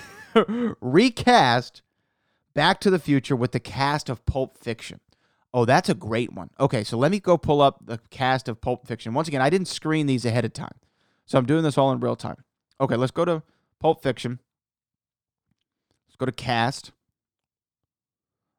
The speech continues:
Uh, cast. Okay. Well, obviously, Uma Thurman has to be, uh, she has to be Lorraine.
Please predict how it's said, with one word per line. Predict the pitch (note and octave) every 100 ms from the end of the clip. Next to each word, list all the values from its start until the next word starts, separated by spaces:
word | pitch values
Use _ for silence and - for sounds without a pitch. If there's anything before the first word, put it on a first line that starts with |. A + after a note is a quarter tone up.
| _
Uh, | - G1+ - -
cast. | - - -
Okay. | D3 - - _ _ _ _ _ _ _ _ _ _ _ _ _ _ _ _ C#2
Well, | B2+ G#2+ - - _ _ _ _ _ _ _ -
obviously, | D3+ F3 G3 - F#3+ F3 -
Uma | D#3 F3
Thurman | D3+ D#3 D3+ D3+ D3+
has | C#3+ A#2 C3+ C3
to | -
be, | A2+ B2+ B2 A#2+ A2+ - _ _ _ _ _ _ _ _ _ _ _ _ _ _ _ _ _ _ G#2+
uh, | G2 A#1 G1+ G1+ G1+ G1+ - _ _
she | - C#3+
has |
to | -
be | D3
Lorraine. | D3 C#3+ A2+ G#2 G#2